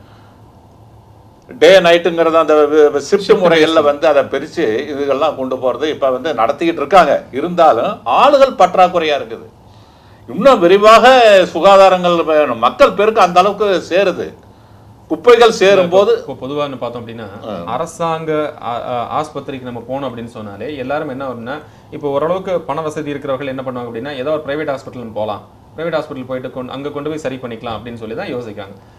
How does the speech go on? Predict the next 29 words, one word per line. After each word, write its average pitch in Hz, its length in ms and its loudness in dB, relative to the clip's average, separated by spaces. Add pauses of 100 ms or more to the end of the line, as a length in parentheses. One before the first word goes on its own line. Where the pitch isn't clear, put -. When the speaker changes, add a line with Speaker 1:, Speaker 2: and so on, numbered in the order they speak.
(140)
Speaker 2:
அரசு 240 440 -4
மருத்துவமனைகளில் 151 840 -6
இத்தனைக்கும் 160 400 -10
வந்து 151 160 -10
மற்ற 135 280 -8
மருத்துவமனைகளை 156 540 -8
காட்டிலும் 127 380 -6
இயந்திரங்கள், 135 520 -8
தொழில்நுட்ப 151 440 -8
கருவிகள் 127 360 -8
எல்லாமே 143 360 -8
அந்த 127 220 -10
நல்லா 139 380 -8
சிறந்தார் 156 420 -6
முறையில் 135 260 -8
இருக்கின்ற, 123 360 -8 (100)
இரு-, 135 280 -16
இருந்த 175 340 -10
போதிலும் 127 460 -10
கூட 104 380 -6 (540)
நாம் 151 240 -6
வந்து 185 180 -8
இது 185 180 -8
போன்ற 190 460 -2
ஒரு 151 180 -4
காய்ச்சல்களுக்கு, 151 640 -6 (160)
மர்ம 165 260 -8
காய்ச்சல்கள் 135 460 -10
வரும்போது 117 640 -10